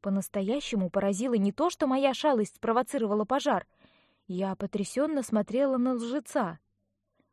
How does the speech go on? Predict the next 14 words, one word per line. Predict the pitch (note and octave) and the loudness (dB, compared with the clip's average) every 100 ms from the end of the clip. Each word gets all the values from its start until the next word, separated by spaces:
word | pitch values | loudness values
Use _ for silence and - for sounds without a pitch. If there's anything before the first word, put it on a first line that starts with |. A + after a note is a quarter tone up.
| - | -10
В | F3+ | -2
ночь | F#3+ A3 | 0 0
знакомства | G3 F#3+ - D4+ - G#3 | 0 0 2 0 0 -2
он | G#3 | -2
показался | G#3 - G3 A3+ C4+ C4 | -2 -4 2 2 2 0
мне | A#3+ C4+ | 0 0
нормальным, | D4 D#4 F4 G#3+ E3 D3+ _ _ _ | -2 -2 -2 -2 -4 -10 _ _ _
хорошим, | - A3 A3+ F4 - F#3 E3+ - _ _ _ _ | -6 -2 2 0 0 -8 -10 -16 _ _ _ _
благородным | G3+ G#3 F#3+ F#3 D#4+ B3 G#3 | -2 2 2 4 4 4 0
спасителем | - G3+ - D4+ C#4+ D#4 C#4 | 0 -2 0 -4 -2 -2 2
девушек, | F4+ C4 G3+ F#3 | 4 4 0 -2
попавших | G#3+ A3 C4 - G3 | -2 2 0 -2 -6
в | |
беду. | G3+ D4+ B3+ E3+ | -2 -2 -2 -6